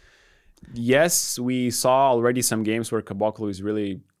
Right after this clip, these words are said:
great on the perimeter, but yesterday it wasn't that. He allowed, like, Guduric to go to his left side.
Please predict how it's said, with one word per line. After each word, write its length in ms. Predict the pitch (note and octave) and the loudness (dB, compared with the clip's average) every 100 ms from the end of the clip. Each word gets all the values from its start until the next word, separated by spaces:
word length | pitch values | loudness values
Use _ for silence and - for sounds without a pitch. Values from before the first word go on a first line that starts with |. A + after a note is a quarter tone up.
| - | -10
great 320 | G#2+ G2 A2+ | -2 0 0
on 100 | A#2+ | -2
the 80 | G#2 | -4
perimeter, 460 | F#2+ G2 A2+ C3+ C3 | -2 -2 -2 -2 -2
but 160 | G#2 | -2
yesterday 520 | G2+ A2 - G#2+ G2+ G2+ | -2 -2 -2 -2 -2 -4
it 80 | |
wasn't 340 | F#2+ G#2 G#2 F#2+ | -2 -2 -2 -2
that. 260 | F#2+ B2+ | 0 0
He 140 | - G2+ | -4 -8
allowed, 380 | F#2 F#2+ G2 F#2+ | -4 -2 -2 -4
like, 260 | F#2 - | -10 -8
Guduric 480 | G#2+ A2+ D3 D#3 - | -4 -2 0 -2 -8
to 80 | G2+ | -8
go 200 | F#2+ G2 | -6 -6
to 140 | G2 | -8
his 220 | F2+ F2 F#2+ | -12 -10 -4
left 240 | G#2+ C3 | -4 -4
side. 360 | - D3+ D#3 | -4 -2 -2